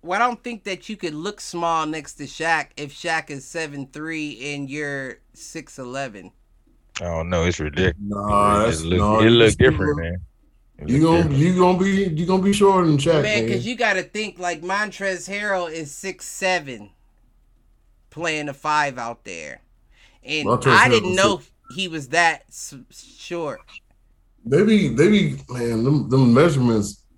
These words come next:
Speaker 3: I wish they measure niggas every year.
Speaker 1: Right.
Speaker 3: Every year. You gotta get measured every year because
Speaker 1: Not every year, but maybe, like, a driver's license where it's, like, every four or something.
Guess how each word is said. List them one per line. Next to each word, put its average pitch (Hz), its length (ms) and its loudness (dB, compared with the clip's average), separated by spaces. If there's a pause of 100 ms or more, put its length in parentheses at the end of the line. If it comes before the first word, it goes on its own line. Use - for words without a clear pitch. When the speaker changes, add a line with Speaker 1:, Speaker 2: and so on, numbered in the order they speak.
(920)
Speaker 3:
I 156 80 6
wish 196 280 6
they 165 140 4
measure 139 360 6
niggas 117 360 -2
every 113 380 0
year. 95 300 -2 (120)
Speaker 1:
Right. 135 380 -6
Speaker 3:
Every 131 260 2 (300)
year. 98 220 -16 (180)
You 110 180 -6
gotta 120 200 0
get 110 180 0
measured 104 400 0
every 107 340 2
year 98 240 0
because 95 840 -2
Speaker 1:
Not 233 280 -6
every 147 380 -2
year, 147 360 -8
but 147 200 -12
maybe, 180 280 -8
like, 165 200 -6
a - 60 -2
driver's 156 580 -4
license 135 580 -10
where 131 180 -8
it's, 135 200 -12
like, 135 260 -8
every 139 280 -6
four 135 600 -6
or 120 40 -10
something. 113 640 -14